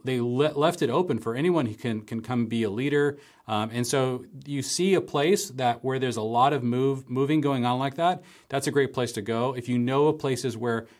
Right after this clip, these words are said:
people are coming to faith, uh, then be aware of where those are, because the, the, the, all those people are gonna n-, need disciple making. A lot of times, places that are really good at evangelism, um, they don't have a discipleship strategy, and they will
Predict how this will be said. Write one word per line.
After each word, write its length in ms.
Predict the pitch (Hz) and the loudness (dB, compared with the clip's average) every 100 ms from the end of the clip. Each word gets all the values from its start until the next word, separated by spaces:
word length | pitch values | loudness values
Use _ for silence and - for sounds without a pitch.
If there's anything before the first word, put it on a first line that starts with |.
| _ | _
people 280 | - 135 139 | -6 0 0
are 80 | 113 | 0
coming 280 | - 139 127 | 0 -2 0
to 80 | 113 | -2
faith, 440 | 117 123 143 - _ _ | -2 -2 -2 -6 _ _
uh, 320 | 104 113 113 117 | -4 -2 -2 -4
then 180 | 131 123 | -4 0
be 100 | 165 | 2
aware 240 | 147 165 | 4 2
of 80 | 127 | 0
where 120 | 113 | 0
those 220 | 113 107 | 0 0
are, 320 | 120 123 87 98 | 0 0 -2 -6
because 320 | 117 117 107 | -4 -4 -4
the, 100 | 113 | -8
the, 380 | - 120 131 131 | -8 -6 -4 -4
the, 160 | 131 123 | -6 -6
all 180 | 127 156 | 0 2
those 180 | 156 127 | 2 0
people 300 | 139 135 120 | -4 -2 -2
are 100 | 107 | -2
gonna 180 | 113 107 | -2 -4
n-, 200 | 107 - - | -6 -10 -6
need 360 | 120 131 143 | -2 0 0
disciple 380 | 117 127 135 117 | -2 -2 -4 -4
making. 260 | 101 95 104 | -6 -6 -2
A 60 | |
lot 180 | 135 175 | 4 4
of 60 | - | 2
times, 300 | 135 120 - - - _ _ _ | 0 -2 -4 -18 -20 _ _ _
places 400 | 160 180 180 131 | 4 4 4 2
that 120 | 135 | 0
are 120 | 120 | 0
really 260 | 120 160 160 | 2 2 4
good 300 | 139 123 120 | 4 2 0
at 160 | 123 131 | 0 0
evangelism, 880 | 123 113 123 135 156 165 180 180 180 - _ | 0 -2 -2 -2 -2 -2 -2 -4 -8 -18 _
um, 440 | 117 117 113 107 95 | 0 2 2 0 0
they 160 | 139 | 0
don't 360 | 143 156 160 127 | 2 2 2 -2
have 200 | - 160 | 0 2
a 40 | |
discipleship 500 | 131 139 151 139 110 | 2 0 0 -2 -4
strategy, 520 | - 95 90 82 85 95 | -8 -8 -8 -10 -10 -4
and 120 | 120 | 0
they 100 | 143 | 2
will 280 | 135 117 | 2 0